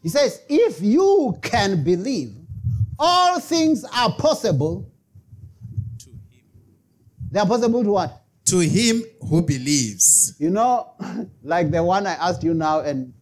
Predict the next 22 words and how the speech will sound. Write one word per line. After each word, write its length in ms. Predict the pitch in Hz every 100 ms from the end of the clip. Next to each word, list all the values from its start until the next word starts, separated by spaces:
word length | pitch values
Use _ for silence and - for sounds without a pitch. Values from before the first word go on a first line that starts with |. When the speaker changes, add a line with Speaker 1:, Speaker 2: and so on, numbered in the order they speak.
| _
Speaker 1:
he 120 | 135
said, 300 | 127 165 139 -
"All 140 | 214
things 240 | 202 185 156
are 80 |
possible 420 | 120 160 139 123 117
to 80 |
Jesus." 320 | 110 156 110 - _ - -
Do 60 | 160
you 60 |
know 120 | 202 240
that 160 | 214
we 100 | 190
can 140 | 180 180
all 160 | 196
say, 260 | 196 185 - - -
"All 200 | 254 302
things 220 | 285 254
are 100 | 233
possible 380 | 202 214 185 185
to 100 | 156
God"? 280 | 165 170